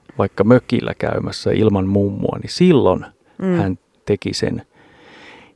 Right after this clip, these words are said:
Speaker 1: hernekeiton, lämmitti
Speaker 2: No siis
Speaker 1: suunnilleen näin.
Speaker 2: mullahan on semmoinen kokemus mun isovanhemmista, että kumpikaan mun mummeista ei osaa tehdä kunnon niinku hyvää ruokaa.
Speaker 1: Okei.
Speaker 2: Ei osannut, joo.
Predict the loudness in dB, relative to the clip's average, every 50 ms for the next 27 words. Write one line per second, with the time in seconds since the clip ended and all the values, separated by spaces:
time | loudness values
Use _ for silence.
0 | -2 -2 0 0 0 -2 -4 -4 _ -2 -2 -2 0 0 -2 -2 -2 -2 -4 -4
1 | -4 -2 -4 -4 -6 _ 2 4 4 4 4 4 4 2 2 2 0 -14 -18 -10
2 | -6 -4 -2 2 4 6 8 8 8 6 4 2 2 2 2 2 2 2 0 0
3 | -4 -6 -6 -4 -2 0 2 4 2 2 2 2 2 2 2 0 -2 -2 -4 -4
4 | -4 -2 -2 -2 -4 -4 -4 -4 -2 0 0 -2 -2 -4 -4 -4 -4 -4 -4 -4
5 | -6 -6 -6 -8 -10 -10 _ -4 -4 -2 -2 -2 -4 -2 -4 -4 -4 -6 -6 -4
6 | -4 -4 -4 -6 -6 -8 -10 -10 -10 -10 -8 -8 -10 -10 -12 -14 _ -14 -18 -12
7 | -10 -8 -8 -6 -8 -10 -12 -16 -20 _ -12 -12 -10 -10 -8 -8 -8 -8 -8 -8
8 | -10 -10 -10 -12 -14 -16 -16 _ -18 -20 -20 _ _ _ _ -2 0 0 2 2
9 | 4 4 6 6 6 6 6 6 4 4 4 2 0 0 -2 -6 -8 -10 -4 0
10 | 2 2 2